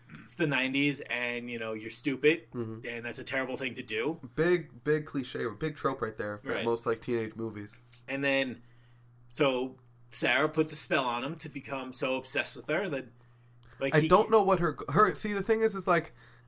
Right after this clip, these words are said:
Speaker 2: after that happens,
Speaker 1: Right.
Speaker 2: right, clearly you feel like, "All right, this guy's an asshole."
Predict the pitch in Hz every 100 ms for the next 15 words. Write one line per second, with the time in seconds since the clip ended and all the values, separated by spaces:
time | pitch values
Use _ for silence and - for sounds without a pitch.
0 | - 175 226 254 226 196 147 156 165 240
1 | 247 - - - - 240 220 - 156 180
2 | - 233 240 226 185 175 165 170 160 143
3 | - 131 101 143 139 135 117 113 101 101
4 | - -